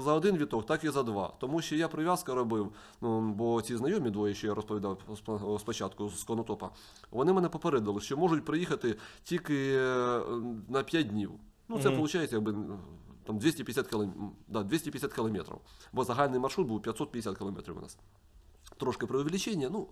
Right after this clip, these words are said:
Speaker 1: а що зробиш? Дуже таки красиві місця. А, і ми прив'язувались до железної дороги.
Speaker 2: Мгм.
Speaker 1: Ми стартували із, е,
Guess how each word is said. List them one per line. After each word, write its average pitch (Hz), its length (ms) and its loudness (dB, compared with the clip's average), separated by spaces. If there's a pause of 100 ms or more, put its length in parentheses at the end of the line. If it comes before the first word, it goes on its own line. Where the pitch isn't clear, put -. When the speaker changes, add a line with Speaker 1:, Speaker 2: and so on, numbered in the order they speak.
(420)
Speaker 1:
а 139 100 4
що 220 160 6
зробиш? 113 420 2 (180)
Дуже 151 300 6
таки 123 160 0
красиві 117 340 -2
місця. 101 320 -4 (680)
А, 131 400 2
і 175 120 4
ми 214 120 4
прив'язувались 185 560 6
до 139 100 4
железної 151 400 6
дороги. 98 320 2 (560)
Speaker 2:
Мгм. 135 340 2
Speaker 1:
Ми 165 200 8
стартували 135 640 4
із, 123 420 0
е, 120 240 4